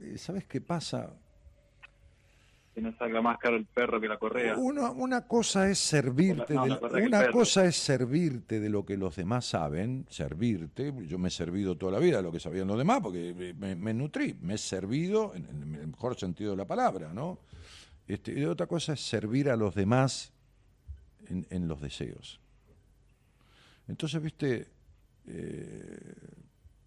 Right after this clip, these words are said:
Speaker 1: la, la peor de las traiciones es la traición a uno mismo. Eh, si vos, este, yo quería ir a la facultad, este, cuando tenía dieciocho años. Y bueno,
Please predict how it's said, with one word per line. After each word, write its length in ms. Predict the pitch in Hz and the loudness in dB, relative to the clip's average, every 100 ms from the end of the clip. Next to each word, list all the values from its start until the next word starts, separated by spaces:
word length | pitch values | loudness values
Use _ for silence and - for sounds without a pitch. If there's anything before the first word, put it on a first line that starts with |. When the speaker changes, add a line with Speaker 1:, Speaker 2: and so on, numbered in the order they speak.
| _ | _
Speaker 1:
la, 220 | 139 - - | -8 -6 -6
la 180 | - | -2
peor 300 | - 202 240 | 6 8 8
de 100 | 175 | 6
las 160 | 143 117 | 2 2
traiciones 540 | 117 123 - 143 - | 0 0 2 0 2
es 80 | 113 | 0
la 100 | 104 | 0
traición 440 | - 95 87 95 90 | -2 -6 -4 -6 -4
a 20 | |
uno 140 | 80 | -6
mismo. 440 | 69 64 62 64 - - - - - _ _ - | -6 -8 -8 -12 -14 -20 -20 -20 -20 _ _ -12
Eh, 440 | 107 107 101 101 143 | -8 -6 -4 -6 -8
si 240 | - 175 | -4 0
vos, 320 | 202 226 - | 4 4 2
este, 520 | 151 - 135 131 135 131 | -4 -4 -4 -4 -6 -2
yo 440 | 185 220 190 151 - | 2 2 2 4 4
quería 240 | 135 139 | 6 4
ir 80 | 127 | 4
a 40 | |
la 120 | 113 | 4
facultad, 580 | - 98 90 76 58 52 - _ - | 2 0 -2 -2 -8 -10 -18 _ -10
este, 680 | 98 85 - 90 82 71 - | -8 -6 -2 -2 0 -4 -6
cuando 220 | 98 90 | -6 -4
tenía 240 | 95 104 | -4 -2
dieciocho 480 | 98 - 92 76 78 | -4 -4 -6 -4 -6
años. 400 | 62 62 62 60 - - - - - - | -6 -12 -14 -16 -20 -20 -20 -20 -18 -4
Y 100 | 180 | 0
bueno, 480 | 175 151 123 117 | 2 2 2 -4